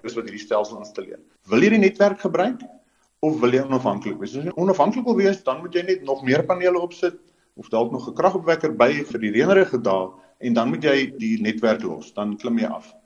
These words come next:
Of as jy in die netwerk, gaan jy in tyd tog moet betaal net om die kabel daar te hê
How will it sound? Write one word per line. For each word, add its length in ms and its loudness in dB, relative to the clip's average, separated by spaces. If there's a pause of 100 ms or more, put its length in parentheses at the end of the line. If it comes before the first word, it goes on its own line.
(320)
Of 500 2
as 100 -6
jy 60 0
in 160 4
die 100 6
netwerk, 420 2
gaan 240 -2
jy 200 2
in 140 -6
tyd 360 2
tog 280 2
moet 180 2 (180)
betaal 600 2
net 180 0
om 80 2
die 100 0
kabel 360 4
daar 260 4
te 80 0
hê 200 4